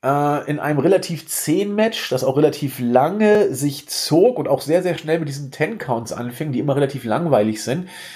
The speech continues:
W W E <clears throat> steht im Ruf, relativ ordentlich die Last Man Standing Matches zu inszenieren grundsätzlich. Ich find sie immer eher ein bisschen mau,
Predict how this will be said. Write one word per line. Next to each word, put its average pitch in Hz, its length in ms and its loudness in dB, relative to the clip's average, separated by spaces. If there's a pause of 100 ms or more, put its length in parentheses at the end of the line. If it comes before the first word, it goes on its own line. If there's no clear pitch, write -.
(120)
W 160 200 4
W 175 60 2
E 185 420 2
<clears throat> 196 100 2
steht - 320 0
im 165 120 -4
Ruf, 165 360 -2
relativ 180 600 -2 (140)
ordentlich 147 580 2
die 113 100 -10
Last 113 360 -6
Man 110 180 -10
Standing 117 400 -8
Matches 123 380 -6
zu - 160 -10
inszenieren 127 680 -4
grundsätzlich. 120 580 -2
Ich 110 100 -14
find 139 140 -8
sie - 140 -6
immer 147 360 0
eher 123 240 0
ein 113 60 -8
bisschen 120 360 -6
mau, 127 360 4